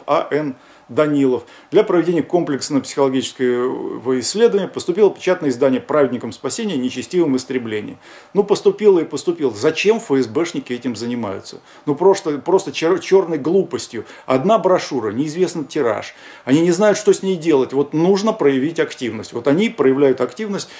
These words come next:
э, фактически, э, выдвигая объявле-, э, обвинения против всех русских людей, которые с этой брошюрой, я не сомневаюсь, подавляющее большинство, кому она попадётся в руки, полностью будут согласны.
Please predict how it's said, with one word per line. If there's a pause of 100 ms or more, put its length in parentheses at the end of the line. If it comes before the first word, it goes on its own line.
(280)
э,
фактически, (160)
э,
выдвигая
объявле-,
э,
обвинения
против
всех
русских
людей, (200)
которые
с
этой
брошюрой,
я
не
сомневаюсь,
подавляющее
большинство, (220)
кому
она
попадётся
в
руки, (280)
полностью
будут
согласны.